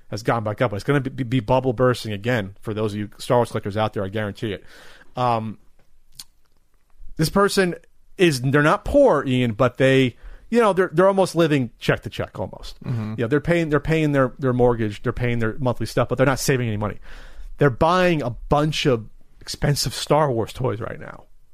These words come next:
Speaker 1: They're, like, almost gambling on it, but there is a nostalgia to it. I understand that, like, it's, "Oh, I, I love Star Wars growing up. I collected him as a teenager." And I wanna tell 'em, I think I actually have mentioned, like, "Are you okay otherwise in your life with your expenses? Otherwise, you shouldn't be spending all this money."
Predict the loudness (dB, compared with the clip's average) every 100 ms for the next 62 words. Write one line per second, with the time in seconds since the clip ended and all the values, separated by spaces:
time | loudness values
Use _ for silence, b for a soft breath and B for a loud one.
0 | -20 -20 -20 -20 -20 -20 -6 2 4 4
1 | 2 2 2 2 2 4 2 0 0 0
2 | 0 -2 -2 0 2 4 4 2 -2 -2
3 | 2 2 2 -2 -2 0 0 -2 -4 -6
4 | -4 -4 -2 -4 -8 -10 -4 0 0 0
5 | -4 -6 -4 -4 -2 0 0 -2 -4 -4
6 | -6 -8 -12 -6 -6 -4 -4 -4 -6 b
7 | b b -12 -12 -6 0 2 2 0 -2
8 | -4 B B -6 0 2 4 4 2 0
9 | 2 2 2 -4 -16 -16 -6 -2 0 2
10 | 0 0 0 0 0 -2 -4 -6 -6 -4
11 | 0 2 2 0 -2 -2 -2 -2 -2 -2
12 | -4 -8 -2 0 0 -2 -8 -8 -4 -2
13 | -2 -4 -6 0 2 0 B B B -10
14 | -4 0 0 -2 -6 -4 -6 -6 -10 -8
15 | -8 -8 -8 -6 -8